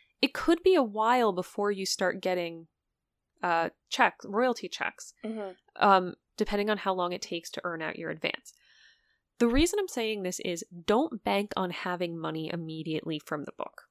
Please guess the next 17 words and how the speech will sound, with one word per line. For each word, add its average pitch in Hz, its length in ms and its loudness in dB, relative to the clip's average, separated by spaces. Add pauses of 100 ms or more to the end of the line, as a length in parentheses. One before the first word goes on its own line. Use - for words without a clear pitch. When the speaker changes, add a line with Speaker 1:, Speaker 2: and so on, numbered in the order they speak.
Speaker 2:
And 214 180 4
since 269 300 0
you 233 100 -2
can't 247 340 -2
predict 202 440 0
the 196 80 -6
sales 214 400 6
of 180 80 -2
your 175 100 2
book, 170 220 2
don't 247 280 -2
bank 208 280 6
on 185 180 2
it 165 140 0
at 151 120 0
all. 160 360 8
Speaker 1:
Yeah, 202 240 10